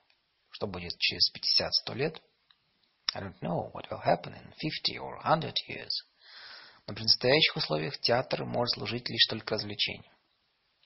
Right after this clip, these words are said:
But in the present circumstances, the theater can serve only as entertainment. Но развлечение это слишком дорого.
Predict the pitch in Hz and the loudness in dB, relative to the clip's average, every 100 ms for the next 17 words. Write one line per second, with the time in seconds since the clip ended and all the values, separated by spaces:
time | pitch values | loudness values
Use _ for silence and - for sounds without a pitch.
0 | - - 82 80 - 143 156 151 151 151 | -18 -14 -12 -8 8 8 8 4 2 2
1 | 135 - 139 135 - 135 - - _ - | -2 -2 -2 0 -2 0 -2 -2 _ -20
2 | _ _ _ - - 135 139 143 - 98 | _ _ _ -14 -2 2 2 0 -2 6
3 | - 117 117 104 110 110 113 - 104 98 | 6 6 0 -4 -6 -4 -6 -4 -4 -4
4 | - 120 107 - - - - - - - | -2 0 -2 -4 -6 -8 -14 -18 -20 -20
5 | _ _ _ _ _ _ _ - 104 107 | _ _ _ _ _ _ _ -10 -8 0
6 | 113 151 160 156 151 - 143 - 135 135 | 2 4 2 -2 -2 -2 0 0 0 2
7 | 156 165 139 90 | 2 2 0 -8